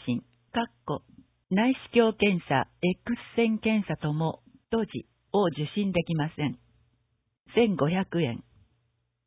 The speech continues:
二、X線検査。日時は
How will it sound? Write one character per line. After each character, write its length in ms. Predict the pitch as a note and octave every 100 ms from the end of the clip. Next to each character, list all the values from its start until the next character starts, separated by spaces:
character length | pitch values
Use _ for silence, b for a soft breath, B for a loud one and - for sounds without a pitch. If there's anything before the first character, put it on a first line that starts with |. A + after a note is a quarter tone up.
| _ _ _ _ _ _ _ _ _ _ -
二、 260 | F3 D#3 _ _ _ _ _ _ -
X 540 | G3 - B3 B3 B3
線 220 | A3 G#3+ G3
検 280 | F#3 E3 -
査。 160 | B2+ - _ _ _ _ _ _ _ _ -
日 140 | B3 A3 F3+
時 140 | D#3+
は 220 | C#3+ -